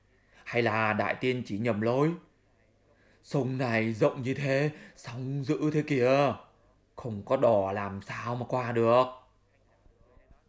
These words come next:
Hành giả cười lên nói: "Hế, không sao đâu, thầy không trông thấy ở đằng kia có một chiếc cầu đấy ư? Phải đi qua cái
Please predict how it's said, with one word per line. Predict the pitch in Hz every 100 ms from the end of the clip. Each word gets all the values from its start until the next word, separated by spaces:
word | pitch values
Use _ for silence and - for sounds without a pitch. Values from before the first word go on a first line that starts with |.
| _
Hành | - 135
giả | 113 101 101
cười | - 123
lên | 127
nói: | 135 147 151 - _ _ _ _ _
"Hế, | 220 262 370 403 _ _ _
không | - 135 180 208
sao | 202 196
đâu, | 202 214 - - _ _ _
thầy | - 151 170 175
không | 180 202 208
trông | 220
thấy | 214 233
ở |
đằng | 202 180
kia | 180 208
có | 208 220
một | 233
chiếc | - 247 -
cầu | 147 165 180
đấy | 247
ư? | 233 285 - _ _ _ _ _
Phải | - 113
đi | 131 156 180 190
qua | 190 190
cái | 226